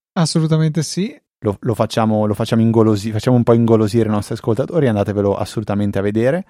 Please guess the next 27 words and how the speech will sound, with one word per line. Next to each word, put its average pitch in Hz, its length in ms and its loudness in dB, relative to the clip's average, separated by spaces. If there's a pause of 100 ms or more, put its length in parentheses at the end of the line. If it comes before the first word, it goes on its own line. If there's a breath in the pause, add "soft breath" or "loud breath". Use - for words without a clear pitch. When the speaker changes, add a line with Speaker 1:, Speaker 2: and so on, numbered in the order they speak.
(320 soft breath)
Speaker 2:
E 185 100 0
Speaker 1:
Nella 185 160 4
Speaker 2:
può, - 100 2
può 180 100 2
essere 165 220 2
Speaker 1:
speranza 170 80 2
Speaker 2:
divertente 151 440 2
Speaker 1:
che, - 40 2
Speaker 2:
per 104 180 0
tutti. 95 420 -8 (460)
Speaker 1:
nella 180 480 -2
speranza 165 540 -2
che 156 140 -8
poi 156 260 -2
in 156 60 -4
realtà 156 360 -6
vada 156 320 -6
a 147 100 -6
calare 156 360 -4
di 175 140 -6
prezzo, 160 440 -4
però 151 520 -8
sicuramente 160 840 -6
è - 20 -6
un 147 120 -6
bellissimo 151 440 -8
prodotto. 151 680 -10